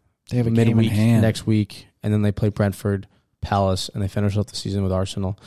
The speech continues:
Speaker 2: So I think Everton are gonna stay up, and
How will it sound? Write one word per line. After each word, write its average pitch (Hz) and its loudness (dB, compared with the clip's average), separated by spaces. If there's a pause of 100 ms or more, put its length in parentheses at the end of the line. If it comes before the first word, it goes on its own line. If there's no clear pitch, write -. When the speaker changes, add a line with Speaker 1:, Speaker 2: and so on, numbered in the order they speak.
(220)
Speaker 2:
So 113 2 (800)
I - 2
think 147 2
Everton 123 2
are 110 -2
gonna 110 0
stay 110 2
up, 107 0 (640)
and 104 -2